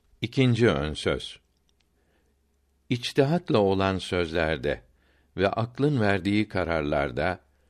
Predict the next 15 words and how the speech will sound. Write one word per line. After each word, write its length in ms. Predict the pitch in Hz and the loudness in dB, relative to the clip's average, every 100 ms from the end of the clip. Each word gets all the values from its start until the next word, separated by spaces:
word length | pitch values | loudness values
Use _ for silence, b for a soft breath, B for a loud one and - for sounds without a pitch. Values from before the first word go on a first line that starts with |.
| _ _ _ _ | _ _ _ _
o 120 | 147 139 | -2 -2
serverin 840 | - 110 95 90 87 95 87 64 - _ _ _ _ _ - | 0 0 2 0 0 0 -4 -8 -14 _ _ _ _ _ -6
aleyhi 460 | 110 110 110 92 82 | 0 0 0 0 0
ve 80 | |
ala 560 | 90 87 85 80 64 - _ _ 107 | 0 0 0 -2 -4 -8 _ _ -2
alihi 440 | 120 107 87 82 | 0 0 -2 -4
selavat 720 | - 95 85 82 78 90 92 _ _ _ - | -6 -4 -2 0 0 -2 -2 _ _ _ -6
ve 100 | 92 | -6
teslimat 1000 | 95 92 87 - 82 82 78 95 113 - _ _ _ _ _ _ _ - | -4 -4 -4 -4 -4 -4 -2 -4 -6 -14 _ _ _ _ _ _ _ -2
hilafına 760 | 127 127 123 123 123 120 131 _ _ _ _ - | 2 4 4 2 0 0 -2 _ _ _ _ -10
başka 420 | 80 101 - 156 | -2 -2 0 -4
türlü 340 | 156 127 104 101 | 0 0 0 0
söylemek 560 | 104 101 98 101 - | 2 2 2 -2 -4
caiz 540 | 101 101 101 117 87 65 | 0 2 2 0 -6 -8
idi. 320 | - - | -10 -10